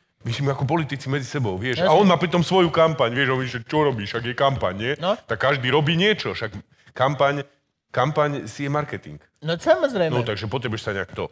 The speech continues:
Speaker 2: A
Speaker 1: Ale,
Speaker 2: politici
Speaker 1: ale
Speaker 2: sú
Speaker 1: ja to
Speaker 2: non-stop
Speaker 1: iné,
Speaker 2: medzi
Speaker 1: iné,
Speaker 2: sebou
Speaker 1: iné som,
Speaker 2: porvaní,
Speaker 1: iné som
Speaker 2: čiže
Speaker 1: chcel povedať, že mňa skôr prekvapuje to, že ešte v dnešnej dobe stále existujú redakcie, ktoré, ktoré si vedia povedať také, že „A nedalo by sa to nejak urobiť? Nedali by sa nejak zmeniť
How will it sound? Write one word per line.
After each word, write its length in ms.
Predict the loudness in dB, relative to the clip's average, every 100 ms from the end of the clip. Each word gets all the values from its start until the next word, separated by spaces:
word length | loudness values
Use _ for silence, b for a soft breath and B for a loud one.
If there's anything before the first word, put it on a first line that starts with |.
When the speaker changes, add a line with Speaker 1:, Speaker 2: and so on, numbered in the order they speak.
| B -4
Speaker 2:
A 80 |
Speaker 1:
Ale, 240 | 2 4 4
Speaker 2:
politici 240 | 0 0
Speaker 1:
ale 160 | 2 4
Speaker 2:
sú 60 | 4
Speaker 1:
ja 60 |
to 160 | 4 4
Speaker 2:
non-stop 220 | 4 4
Speaker 1:
iné, 20 | 6
Speaker 2:
medzi 160 | 4 2
Speaker 1:
iné, 80 | 2
Speaker 2:
sebou 220 | 2 2
Speaker 1:
iné 80 | 4
som, 80 | 4
Speaker 2:
porvaní, 200 | 4 4 2
Speaker 1:
iné 100 | 0
som 160 | 0
Speaker 2:
čiže 60 | 0
Speaker 1:
chcel 120 | 0 0
povedať, 280 | 0 -2 -2
že 80 | -2
mňa 160 | -2 -4
skôr 200 | -2 -4
prekvapuje 540 | -4 -6 -6 -4 -6 -6 -6
to, 200 | -4 -2 -4 _ _ -16
že 140 | -10 -6 -4
ešte 300 | -4 -2 -4
v 80 | -4
dnešnej 460 | -4 -4 -4 -6
dobe 540 | -2 0 0 -2 -4 -8 _ _ _ _ _ -20 -20
stále 460 | -10 0 4 4 2
existujú 480 | 0 -6 -4 -2 0
redakcie, 640 | 2 2 0 -4 -6 -4 -4
ktoré, 480 | -4 -2 0 0 -6 -8
ktoré 220 | -4 -4
si 140 | -4 -4
vedia 300 | -2 0 0
povedať 300 | 2 0 0
také, 240 | 0 -2
že 80 | -6 -8
„A 260 | -14 -8 -4
nedalo 260 | -2 -2 -2
by 140 | -4
sa 100 | -8
to 140 | -10
nejak 180 | -10 -8
urobiť? 480 | -8 -8 -8 -10 -8
Nedali 300 | -6 -4 -4
by 60 | -6
sa 100 | -8
nejak 160 | -8
zmeniť 400 | -6 -6 -6 -8